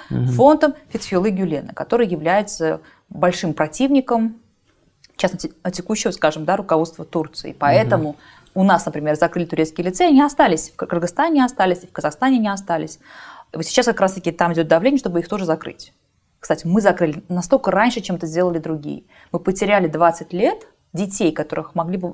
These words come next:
Speaker 2: эти турецкие лицеи воспитать. Они работают до сих пор, э, в соседних республиках и до сих пор, и продолжают,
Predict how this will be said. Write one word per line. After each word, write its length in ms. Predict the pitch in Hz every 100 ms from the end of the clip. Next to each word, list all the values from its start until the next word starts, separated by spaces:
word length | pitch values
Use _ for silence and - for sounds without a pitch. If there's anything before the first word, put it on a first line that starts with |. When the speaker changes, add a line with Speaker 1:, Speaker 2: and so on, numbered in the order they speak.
| -
Speaker 2:
эти 120 | 175
турецкие 360 | - 170 - 160
лицеи 160 | 185
воспитать. 560 | 175 165 - - 160 - _ - - - _ _ -
Они 220 | 170 220
работают 400 | 240 262 262 180
до 80 | 180
сих 200 | 196 -
пор, 360 | 156 - - _
э, 80 | 170
в 260 | 165 160 160
соседних 340 | 160 165 165
республиках 680 | 190 - 311 349 339 202 -
и 120 | 180
до 80 | -
сих 120 | -
пор, 120 | -
и 80 | 202
продолжают, 680 | 196 196 208 214 170 147